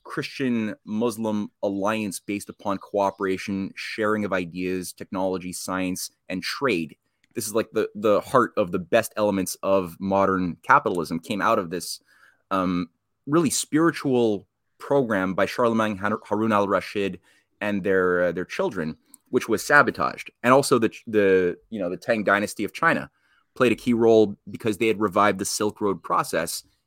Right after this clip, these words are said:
in six eighty, uh, A D, which was all premised around the idea of a foreign policy based on the outreach and cooperation, sharing with your neighbors. And when you share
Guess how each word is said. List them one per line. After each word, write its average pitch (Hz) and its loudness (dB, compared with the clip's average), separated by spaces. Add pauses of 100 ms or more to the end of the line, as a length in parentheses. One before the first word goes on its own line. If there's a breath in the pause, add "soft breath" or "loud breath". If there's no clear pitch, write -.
(160)
in 110 -4
six - -6
eighty, 98 -6 (180)
uh, 92 0
A 98 -2
D, 90 -2 (760 soft breath)
which 117 0
was 107 0
all 110 6
premised - -4
around 101 -2
the 104 -6
idea 95 -4
of 90 -6
a 87 -16
foreign 110 -2
policy 101 -2 (460 soft breath)
based 110 -2
on 98 0
the 92 -10
outreach 113 -2
and 98 -6
cooperation, 92 0
sharing 160 0
with 107 -4
your 101 -2
neighbors. 87 -4 (360)
And 117 -2
when 110 0
you 104 -2
share 113 0